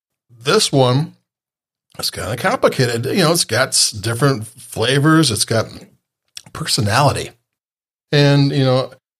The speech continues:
and here's another thing. It, like, since it makes you wanna drink, and sometimes when I do these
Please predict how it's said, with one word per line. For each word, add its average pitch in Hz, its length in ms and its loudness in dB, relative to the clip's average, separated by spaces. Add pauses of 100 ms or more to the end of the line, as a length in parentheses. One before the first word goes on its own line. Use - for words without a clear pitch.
(220)
and 147 140 4
here's 175 160 4
another 151 220 4
thing. 117 260 -2
It, 123 180 -6
like, 117 160 -6
since 147 220 -2
it 120 260 -8
makes 123 240 -6
you 143 80 0
wanna 135 160 2
drink, 139 280 0
and 127 240 -4
sometimes 180 500 0
when 135 100 4
I 131 60 4
do 131 280 2
these 131 300 0